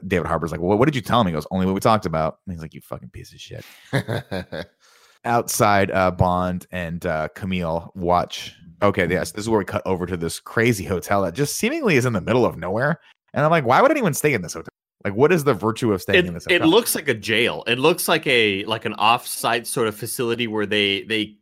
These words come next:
Speaker 3: house, like, inmates or something like, it looked really bizarre.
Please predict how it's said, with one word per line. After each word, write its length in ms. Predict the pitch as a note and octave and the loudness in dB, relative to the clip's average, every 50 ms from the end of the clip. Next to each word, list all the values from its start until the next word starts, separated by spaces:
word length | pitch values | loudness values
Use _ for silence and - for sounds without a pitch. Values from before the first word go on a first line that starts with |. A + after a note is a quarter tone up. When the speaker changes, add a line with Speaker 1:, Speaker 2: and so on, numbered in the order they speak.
| _ - | _ -14
Speaker 3:
house, 540 | - - - A#2 A2+ A2+ G#2+ A2 A2 G#2+ G#2 | -12 -8 -2 0 0 2 0 0 -2 -4 -4
like, 360 | A2 G2 F#2+ F2+ - - _ _ _ _ _ _ _ _ _ - | -4 -4 -4 -6 -8 -14 _ _ _ _ _ _ _ _ _ -2
inmates 640 | A#2+ A#2 A#2+ A#2 A2 G#2+ G#2 G#2+ G#2+ G#2 G#2+ - | -2 0 0 0 -2 0 0 0 -2 -2 -6 -10
or 60 | G#2 | -10
something 240 | - - G2+ - G2 | -8 -10 -10 -8 -8
like, 120 | G2 G2 | -6 -4
it 100 | G2+ A#2 | -4 -2
looked 220 | C3 D#3+ F3 E3 - | -2 -2 -4 -4 -4
really 180 | B2 B2+ A#2 | -2 -2 -2
bizarre. 460 | G2+ E2+ F2 E2 F2 E2+ D#2 - - | -2 -4 -4 -4 -2 -2 -2 -4 -8